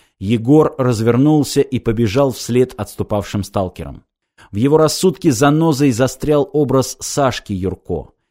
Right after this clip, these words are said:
Не к месту вспоминались бойцы Альфа двенадцать, сгинувшие в этом проклятом пространстве.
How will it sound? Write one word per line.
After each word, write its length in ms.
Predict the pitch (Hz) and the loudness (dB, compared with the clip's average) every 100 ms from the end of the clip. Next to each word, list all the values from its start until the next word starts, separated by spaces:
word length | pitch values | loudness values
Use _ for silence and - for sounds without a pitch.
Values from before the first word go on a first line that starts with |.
| _ _ | _ _
Не 160 | 107 139 | -4 -2
к 140 | - | 0
месту 480 | 156 165 165 - 147 | 0 2 0 0 -4
вспоминались 680 | 117 - 127 131 143 143 107 | -6 -2 0 2 0 0 -2
бойцы 500 | 104 123 120 - 143 | 0 0 0 -2 -2
Альфа 340 | 117 123 - 117 | 0 -2 -2 -2
двенадцать, 680 | 113 113 120 120 - 98 87 | 0 0 0 -2 -4 -10 -8
сгинувшие 800 | 98 120 120 - - 107 104 - _ - | -2 0 0 -4 -4 -2 -2 -6 _ -8
в 100 | 98 | -4
этом 220 | 107 101 | -2 -2
проклятом 560 | - 107 - 107 95 92 | -2 -2 0 -2 -2 -4
пространстве. 800 | 98 95 - 95 80 - - | -4 -6 -8 -8 -8 -12 -18